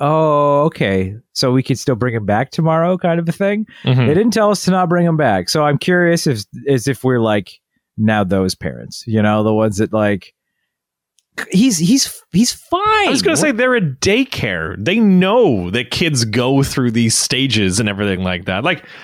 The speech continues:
Speaker 2: like, our daycare, like, she's great. And, you know, there was a time during covid where Ben had a runny nose and she was like, "Yeah, he's a kid,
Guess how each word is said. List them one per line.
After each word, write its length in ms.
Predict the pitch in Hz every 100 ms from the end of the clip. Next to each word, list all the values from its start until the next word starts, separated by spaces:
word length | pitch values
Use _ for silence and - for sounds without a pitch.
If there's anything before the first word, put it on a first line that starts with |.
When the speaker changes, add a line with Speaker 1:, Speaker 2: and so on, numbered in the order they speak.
| -
Speaker 2:
like, 120 | 147 143
our 160 | 208
daycare, 680 | 185 143 131 - 127 131 180
like, 140 | 127
she's 260 | - 185 170
great. 340 | 185 226 226
And, 220 | - 127 101
you 80 | 156
know, 80 | 151
there 100 | 139
was 120 | 151
a 60 | 156
time 440 | 143 131 143 143
during 460 | 113 98 117 147 147
covid 460 | - 151 147 101 113
where 140 | 113
Ben 260 | 95 101 117
had 220 | 110 120
a 40 |
runny 320 | 110 107 131 131
nose 460 | 127 170 117 98
and 100 | 104
she 80 | 120
was 120 | 131
like, 180 | 143 135 _ _ _ _ -
"Yeah, 260 | 190 147 - _ _ _ _ _ _ _
he's 240 | - 156
a 60 | 135
kid, 380 | - - 113